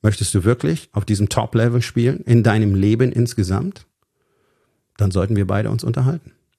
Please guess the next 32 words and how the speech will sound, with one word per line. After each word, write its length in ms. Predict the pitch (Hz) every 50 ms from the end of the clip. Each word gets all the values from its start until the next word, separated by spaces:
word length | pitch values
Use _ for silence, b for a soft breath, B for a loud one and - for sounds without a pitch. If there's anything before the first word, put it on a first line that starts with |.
| _ _ _ _ _ _ _ _ _ _ _ _ _ _ _ _ _ _ _ _ _ _ _ _ _ _ _ _ _ _ _ _ _ _ _ _
Ganz 180 | - 123 135 123
einfach, 400 | 123 135 131 - 131 131 120 - _ _ _ _ _ _
komm 180 | - 120 117 120
in 100 | 117 110
meine 200 | 104 104 104 101
nächste 260 | 104 104 - - 110
Unternehmer-Lounge. 720 | 107 104 98 98 101 104 110 107 104 107 104 101 104 104 - - - _ _ _ _ -
Dort 240 | 98 95 - - _ _ _ -
kannst 200 | - - 107 -
du 80 | - 90
kostenlos 640 | - - - 113 - - - 107 104 98 98 - -
dich 180 | - 95 95
einfach 220 | 95 95 101 - 90
von 180 | - 98 92
mir 120 | 95 95 95
mal 320 | 92 90 92 92 - 92 - b b b b b b b b
coachen 340 | - 113 104 - - 117 104
lassen. 400 | 101 98 92 - 98 95 107 - - _ _ _ _
Äh, 220 | 98 92 92 92
Link 220 | 98 101 117 113 -
findest 320 | - 117 107 101 95 - -
du 140 | 98 98
in 120 | - - 98
den 120 | 90 92
Show 220 | - - 107 104 104
Notes. 460 | 98 95 98 98 98 - - - - b b b b b b b b b b b b _
Und 460 | - 104 104 101 98 92 90 - - _ _ _ _ _ _ -
jetzt 180 | 107 - -
wird's 160 | 113 107 -
vielleicht 300 | - 107 98 98 101 -
sich 300 | - - 98 98 - -
zu, 120 | - -